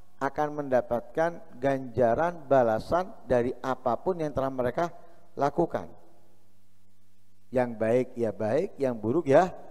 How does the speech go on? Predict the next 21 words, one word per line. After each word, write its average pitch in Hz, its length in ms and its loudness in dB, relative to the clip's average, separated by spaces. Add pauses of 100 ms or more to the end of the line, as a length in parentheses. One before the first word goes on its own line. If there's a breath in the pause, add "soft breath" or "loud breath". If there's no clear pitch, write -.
(460)
buruk, 196 560 6
kan 156 160 -2
gitu 113 240 0
ya. 110 160 -2 (720)
Kita 131 320 -2
misalnya 107 480 -4 (640)
punya 110 240 0
orang 104 240 -2
tua. 87 260 -4 (1400)
Orang 131 320 0
tua 127 320 4
ini 175 320 -6 (400)
telah 123 180 0
menjalani 131 480 0
kehidupan 127 520 2 (1500)
di 104 160 -8
masa 104 320 -2
remajanya, 117 960 -2
di 107 80 -4
masa 101 320 -4
dewasanya, 131 880 0